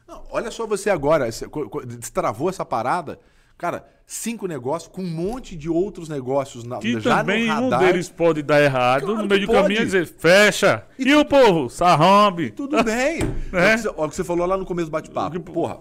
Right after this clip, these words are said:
Speaker 1: não, não, não, não, não ferindo ninguém, não, não prejudicando
Speaker 2: Claro.
Speaker 1: ninguém. Não deixa-, velho, dane-se, testa e vai embora. Até, tinha, é, tem uma fra-, muita gente usa aquela parada do, é, é, dez mil horas, né, pra ficar bom no negócio. Hoje, né, não são mais as dez mil horas de estudo,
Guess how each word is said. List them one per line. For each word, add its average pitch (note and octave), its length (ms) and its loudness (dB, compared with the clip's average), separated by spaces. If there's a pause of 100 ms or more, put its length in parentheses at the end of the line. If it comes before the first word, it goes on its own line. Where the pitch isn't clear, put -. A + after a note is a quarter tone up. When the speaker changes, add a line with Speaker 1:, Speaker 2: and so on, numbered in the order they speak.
Speaker 1:
não, D#3+ 440 -10
não, B2+ 260 -14
não, A2+ 220 -12
não, A2+ 160 -14
não A#2+ 220 -16
ferindo D#3 360 -10
ninguém, A#2+ 340 -8
não, A#2 200 -14
não B2 200 -18
prejudicando C3+ 360 -4
Speaker 2:
Claro. C3 400 2
Speaker 1:
ninguém. C3+ 280 -6
Não B2+ 120 -18
deixa-, E3 260 -12 (300)
velho, G3+ 340 -12
dane-se, D3 380 -8
testa F3+ 400 -6
e - 20 -12
vai G3 80 -14
embora. D3 280 -8
Até, D3 140 -12 (240)
tinha, F#3+ 220 -10
é, F2 400 -20
tem A#2+ 160 -12
uma F#3+ 100 -14
fra-, - 300 -14
muita E3+ 240 -10
gente D3 240 -10
usa B2+ 360 -8
aquela A2+ 200 -10
parada G#2 340 -8
do, G2+ 220 -10 (240)
é, F#2 320 -14 (240)
é, E2 160 -16
dez A#2 300 -6
mil G2+ 180 -10
horas, G#2 460 -6
né, G#2 200 -12
pra F2+ 140 -18
ficar G2 260 -12
bom G#2+ 220 -10
no G#2 60 -16
negócio. G2+ 440 -12 (640)
Hoje, D3+ 300 -2
né, F3 220 -14
não E3+ 100 -14
são F#3+ 160 -14
mais F3 160 -10
as C3+ 120 -8
dez A#2+ 260 -6
mil A2+ 160 -6
horas A2+ 240 -4
de G#2+ 40 -12
estudo, G2 280 -18